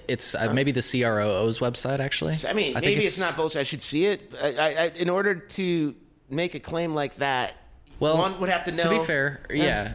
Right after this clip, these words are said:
Speaker 1: to
Speaker 2: the
Speaker 1: your po-
Speaker 2: measure, the evaluation. Un-, under what metric are you
Speaker 1: Right.
Speaker 2: making that assessment?
Speaker 1: Right. And
Speaker 2: With,
Speaker 1: so
Speaker 2: and comparing to who?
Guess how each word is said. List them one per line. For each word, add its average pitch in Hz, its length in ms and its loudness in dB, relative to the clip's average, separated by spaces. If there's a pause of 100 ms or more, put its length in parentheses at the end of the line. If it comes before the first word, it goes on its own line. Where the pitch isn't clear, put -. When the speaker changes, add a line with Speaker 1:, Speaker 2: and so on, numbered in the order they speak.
Speaker 1:
to - 100 -2
Speaker 2:
the 175 60 4
Speaker 1:
your - 20 2
po- 170 40 0
Speaker 2:
measure, 104 560 -2
the 156 120 0
evaluation. 160 600 -2
Un-, 151 180 -4
under 175 220 -4
what 190 160 -2
metric 170 420 -6
are 135 80 2
you 135 60 2
Speaker 1:
Right. 131 180 2
Speaker 2:
making 147 240 0
that 123 120 0
assessment? 110 380 -4 (200)
Speaker 1:
Right. 120 400 -2
And 127 100 0
Speaker 2:
With, 147 180 2
Speaker 1:
so 143 80 -2
Speaker 2:
and 143 160 -2
comparing 180 380 0
to 156 80 0
who? 120 300 -2